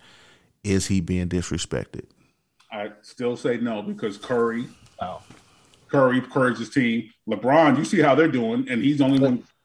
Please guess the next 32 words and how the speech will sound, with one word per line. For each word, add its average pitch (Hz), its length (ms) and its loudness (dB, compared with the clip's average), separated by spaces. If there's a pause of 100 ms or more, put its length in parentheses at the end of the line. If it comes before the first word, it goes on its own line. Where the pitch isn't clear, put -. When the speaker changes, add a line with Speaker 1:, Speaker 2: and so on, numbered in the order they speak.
(580)
Speaker 2:
Let, 131 260 -4
can 139 120 -2
I 127 80 0
finish? - 480 -2
Speaker 1:
Yeah, 95 220 4 (120)
Speaker 2:
He's 127 100 -2
Speaker 1:
go 98 60 2
ahead. 113 140 4
Speaker 2:
only 160 140 2
getting 160 100 4
Speaker 3:
No, 170 60 8
I 170 100 8
wasn't 170 160 4
saying 156 140 -2
that. 151 100 -8
Go 170 100 -6
ahead. 190 160 -8
Go 165 60 -2
ahead. 151 180 -2 (300)
Speaker 2:
He's - 140 -6
still 214 160 6
getting 190 200 2
triple 175 240 2
doubles, 190 520 4 (180)
and 143 220 2
LeBron, 160 520 2
he's 180 140 0
eighty 156 240 0
years 170 180 2
old, 202 240 2
ain't 196 300 -2
he? - 60 -20